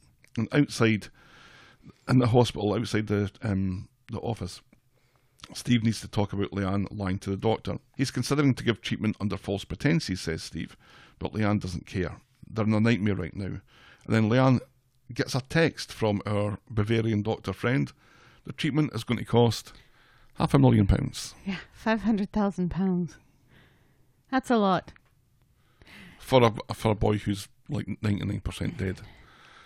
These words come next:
Speaker 2: Uh, one, one wonders, 'cause he says he has to speak to Oliver's actual doctors who are treating him right now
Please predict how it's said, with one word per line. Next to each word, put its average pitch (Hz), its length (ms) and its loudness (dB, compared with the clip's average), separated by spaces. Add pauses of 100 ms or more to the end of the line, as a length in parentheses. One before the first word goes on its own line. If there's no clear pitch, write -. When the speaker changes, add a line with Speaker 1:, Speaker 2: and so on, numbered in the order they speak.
(440)
Speaker 2:
Uh, - 120 0
one, 320 500 4
one 320 240 8
wonders, 233 720 2 (1040)
'cause 320 140 0
he 320 80 6
says 427 220 4
he 339 120 6
has 247 220 6
to 196 240 6
speak - 480 -2
to 180 380 2 (260)
Oliver's 208 560 4 (120)
actual 226 440 8
doctors 175 760 -4 (1120)
who 214 140 -4
are 196 100 4
treating 214 400 0
him 180 240 4
right - 160 -2
now 196 420 2